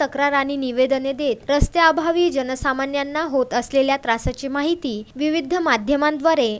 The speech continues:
जनप्रतिनिधींना दिली, मात्र उर्वरित एका पुलाच्या बांधकामाला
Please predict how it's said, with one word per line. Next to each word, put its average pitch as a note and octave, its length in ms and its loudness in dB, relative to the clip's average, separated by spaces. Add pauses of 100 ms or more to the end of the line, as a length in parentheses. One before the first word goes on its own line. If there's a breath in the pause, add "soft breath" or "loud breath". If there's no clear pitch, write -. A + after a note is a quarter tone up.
(120)
जनप्रतिनिधींना D#4+ 1000 2
दिली, A#3+ 460 -2
मात्र C#4 320 2
उर्वरित D4 640 4
एका C4+ 220 0
पुलाच्या C4 480 0
बांधकामाला B3 760 0